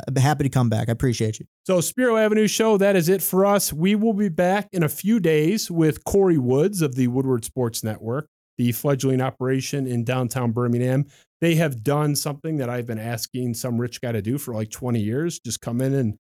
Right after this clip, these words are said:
Speaker 2: say, "Here's my fuck you money, and I'm gonna just do what I want." Uh, they're shaking things up, so we're loving that. Uh,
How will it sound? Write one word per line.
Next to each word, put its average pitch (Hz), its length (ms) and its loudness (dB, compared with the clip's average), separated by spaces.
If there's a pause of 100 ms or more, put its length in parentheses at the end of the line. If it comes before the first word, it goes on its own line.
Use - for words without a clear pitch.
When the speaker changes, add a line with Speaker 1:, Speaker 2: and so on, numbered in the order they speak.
(280)
Speaker 2:
say, 131 220 0
"Here's 151 340 0
my 147 140 0
fuck 151 320 -2
you 147 160 2
money, 170 320 2
and 147 120 0
I'm 143 120 0
gonna 147 120 0
just 139 220 -6
do 139 80 0
what 135 140 2
I 123 80 0
want." 123 480 -2 (320)
Uh, 123 240 -2
they're 131 160 0
shaking 147 400 -2
things 127 280 0
up, 151 240 -2
so 127 220 0
we're 123 320 0 (320)
loving 127 380 0
that. 143 420 0
Uh, 127 300 0